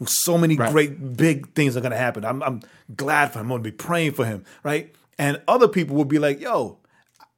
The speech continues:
Speaker 1: yo, isn't Kenito that same guy that, like, talks crap on the Overflow podcast
Speaker 2: Yes.
Speaker 1: and, and, and he smokes cigars and he whatever,
Speaker 2: Yes.
Speaker 1: right? Oh, that's not Christian, right? That's not,
Speaker 2: Yes.
Speaker 1: right?"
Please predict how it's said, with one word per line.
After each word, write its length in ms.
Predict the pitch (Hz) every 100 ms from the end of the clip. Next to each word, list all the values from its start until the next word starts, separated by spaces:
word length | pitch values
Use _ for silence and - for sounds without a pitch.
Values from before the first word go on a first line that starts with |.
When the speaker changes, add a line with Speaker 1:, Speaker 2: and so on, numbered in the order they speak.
| _ -
Speaker 1:
yo, 240 | 226 131 -
isn't 280 | 180 262 254
Kenito 300 | 330 339 311
that 140 | 240
same 340 | - 254 233
guy 240 | 214 226 226
that, 140 | 214
like, 240 | 175 120 -
talks 260 | 190 170
crap 260 | - 185 190
on 80 | 156
the 60 |
Overflow 320 | 160 165 170 160
podcast 600 | 156 160 165 160 165 139
Speaker 2:
Yes. 220 | 135 123
Speaker 1:
and, 100 | 143
and, 100 | 127 - -
and 100 | 143
he 80 | 156
smokes 340 | - 175 -
cigars 640 | 143 127 156 151 147 127
and 80 | 135
he 100 | 151
whatever, 380 | 139 151 151 156
Speaker 2:
Yes. 320 | 151 180 -
Speaker 1:
right? 80 | - -
Oh, 200 | 220 170
that's 260 | 175 208 202
not 180 | 170
Christian, 440 | - 170 - 175 214
right? 180 | 190 208
That's 200 | 208 226
not, 160 | 214
Speaker 2:
Yes. 120 | 143
Speaker 1:
right?" 300 | 165 214 -